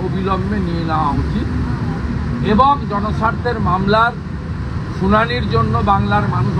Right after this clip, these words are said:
অপেক্ষা করে থাকবে। কলকাতা হাইকোর্ট অভয়াকাণ্ড বলুন, অনেকগুলো ঘটনায় বলুন, তারা ত্রাতার ভূমিকা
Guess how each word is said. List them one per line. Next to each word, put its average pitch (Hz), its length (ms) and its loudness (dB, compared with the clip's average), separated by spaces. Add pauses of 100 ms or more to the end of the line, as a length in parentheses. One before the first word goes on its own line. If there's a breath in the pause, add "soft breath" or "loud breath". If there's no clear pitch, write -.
অপেক্ষা - 400 2
করে 214 240 2
থাকবে। 190 280 2 (720)
কলকাতা 214 440 4 (100)
হাইকোর্ট 226 440 2 (680)
অভয়াকাণ্ড 220 720 2 (160)
বলুন, 240 240 2 (140)
অনেকগুলো 202 440 2
ঘটনায় 196 600 4
বলুন, 220 300 2
তারা 190 260 4 (720)
ত্রাতার 226 420 6
ভূমিকা 202 420 2